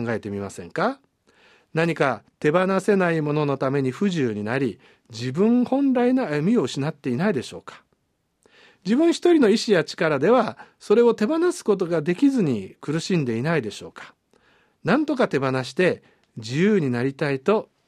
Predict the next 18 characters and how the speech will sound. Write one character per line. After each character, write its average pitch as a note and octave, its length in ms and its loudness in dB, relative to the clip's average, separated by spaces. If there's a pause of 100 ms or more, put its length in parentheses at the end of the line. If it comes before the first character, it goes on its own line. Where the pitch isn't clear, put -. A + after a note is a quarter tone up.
願 A2+ 240 -8
わ A#2+ 100 -4
な G#2 120 -6
い F#2 60 -8
で F#2+ 60 -16
し - 120 -14
ょ F#2 60 -16
う - 20 -20
か？ - 100 -20 (1500)
パ E3 140 2
ウ D3+ 60 2
ロ D3 100 4
は D3+ 140 2
言 B2+ 80 -2
い - 20 -4
ま A#2 100 -4
し - 100 -12
た。 - 180 -20